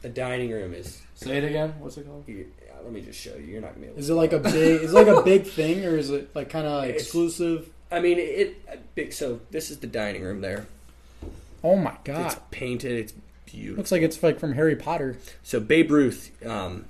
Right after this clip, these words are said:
Speaker 1: and Jack Dempsey used to, it was a club, that they were a part of, you know, like the baseball player
Speaker 3: Yeah.
Speaker 1: Babe Ruth.
Speaker 2: Yeah.
Speaker 1: He stayed there. Um, a couple other famous people. Um,
Speaker 3: This was before they owned it, or?
Speaker 1: Yeah, so this was,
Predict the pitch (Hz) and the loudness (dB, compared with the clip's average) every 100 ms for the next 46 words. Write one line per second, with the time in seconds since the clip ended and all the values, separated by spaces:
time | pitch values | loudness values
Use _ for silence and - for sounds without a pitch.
0 | - 113 120 113 - 110 107 - 87 98 | -12 -10 -6 -6 -4 -6 -6 -8 -10 -10
1 | 107 - - 104 92 123 110 - 127 117 | -12 -8 -6 -4 -4 -8 -10 -10 -8 -8
2 | - - - - - 107 117 95 95 - | -8 -16 -20 -20 -20 -12 -6 -6 -6 -8
3 | 95 90 98 - - 113 110 - - - | -8 -8 -12 -18 -16 -14 -14 -14 -16 -14
4 | - 104 - 110 117 113 113 113 120 131 | -10 -10 -8 -10 -4 0 0 0 -4 -4
5 | 123 113 - 123 120 - 117 113 113 113 | -6 -8 -8 -8 -8 -6 -4 -4 -2 -2
6 | 113 104 107 123 - 127 110 113 104 95 | -4 -6 -10 -8 -4 -4 -4 -6 -8 -10
7 | - 104 - 101 - - 107 156 160 147 | -12 -14 -12 -14 -14 -12 -8 -4 -4 -4
8 | 135 143 139 139 151 147 147 147 156 175 | -4 -4 -4 -2 0 0 -4 -6 -6 -8
9 | - 156 131 123 120 131 139 90 - 131 | -8 -8 -6 -6 -8 -2 -2 -2 -6 -6
10 | 135 175 - 180 160 - - - | -4 -4 -2 -2 -2 -6 -10 -14